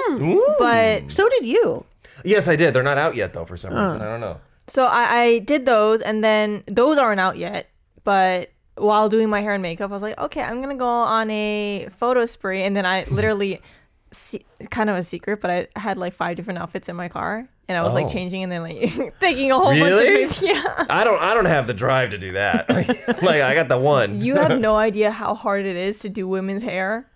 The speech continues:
Speaker 2: I
Speaker 3: So
Speaker 2: mean, I,
Speaker 3: when
Speaker 2: yeah.
Speaker 3: you have nice hair, like, I'm, I'm getting all I can out of that.
Speaker 2: <laughs> That's true. That's true. You know, 'cause, like,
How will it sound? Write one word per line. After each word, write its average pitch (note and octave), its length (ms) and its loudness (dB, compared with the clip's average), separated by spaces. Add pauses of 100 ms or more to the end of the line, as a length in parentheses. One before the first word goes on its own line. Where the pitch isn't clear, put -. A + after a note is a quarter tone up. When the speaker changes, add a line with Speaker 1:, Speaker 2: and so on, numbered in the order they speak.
(140)
Speaker 2:
I C3 60 0
Speaker 3:
So D3+ 60 4
Speaker 2:
mean, - 80 6
I, - 40 4
Speaker 3:
when - 100 4
Speaker 2:
yeah. - 160 4
Speaker 3:
you - 60 4
have C#4 220 0
nice B3 280 2
hair, A3+ 300 2
like, G3+ 160 2
I'm, G#3 360 0
I'm G3+ 300 0
getting G#3+ 260 2
all G3+ 180 4
I G3 120 0
can F#3 260 -2
out E3 120 -6
of F3+ 120 -2
that. F3 300 -4
Speaker 2:
<laughs> - 60 0
That's F3 240 2
true. G3 420 2
That's C3 220 0
true. D#3+ 280 -4
You D#3+ 100 2
know, F#3+ 120 6
'cause, F3 180 0
like, D#3 200 2